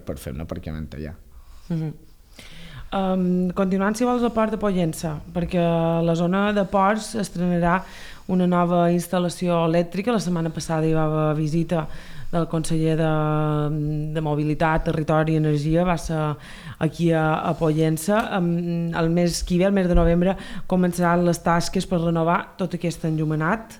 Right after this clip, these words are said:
Speaker 2: Alternativa heu celebrat aquesta notícia, però anar una passa una mica més enllà i també demanau que s'acabin amb certes irregularitats en la gestió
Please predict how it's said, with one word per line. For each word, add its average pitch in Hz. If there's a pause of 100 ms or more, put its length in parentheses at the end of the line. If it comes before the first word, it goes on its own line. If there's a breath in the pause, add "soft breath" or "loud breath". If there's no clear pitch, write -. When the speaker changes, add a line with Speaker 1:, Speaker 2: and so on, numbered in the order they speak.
Speaker 2:
Alternativa 160
heu 160
celebrat 156
aquesta 156
notícia, 165 (500 loud breath)
però 175
anar 175
una 180
passa 180
una 160
mica 165
més 165
enllà 165
i 170
també 170
demanau 165
que 196
s'acabin 170
amb 170
certes 165
irregularitats 160
en 180
la 160
gestió 160